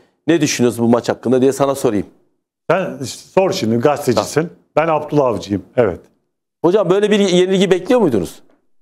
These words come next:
Speaker 1: Bu kadar farklı bir yenilgi.
Speaker 2: Ee, güzel bir soru. Teşekkür ediyorum.
Speaker 1: <laughs>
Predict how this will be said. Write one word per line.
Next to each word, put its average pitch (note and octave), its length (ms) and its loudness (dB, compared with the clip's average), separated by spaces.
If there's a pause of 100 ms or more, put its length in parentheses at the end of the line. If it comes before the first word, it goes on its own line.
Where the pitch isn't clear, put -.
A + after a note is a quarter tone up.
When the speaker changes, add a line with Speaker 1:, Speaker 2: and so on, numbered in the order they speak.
(800)
Speaker 1:
Bu C3 100 2
kadar C#3 180 0
farklı D3+ 400 -2
bir C#3 60 2
yenilgi. G2+ 420 0 (600)
Speaker 2:
Ee, B2 360 4 (480)
güzel F3 260 2
bir A3 40 2
soru. C3+ 560 -2
Teşekkür B2+ 400 0
ediyorum. A2 500 2
Speaker 1:
<laughs> - 40 -12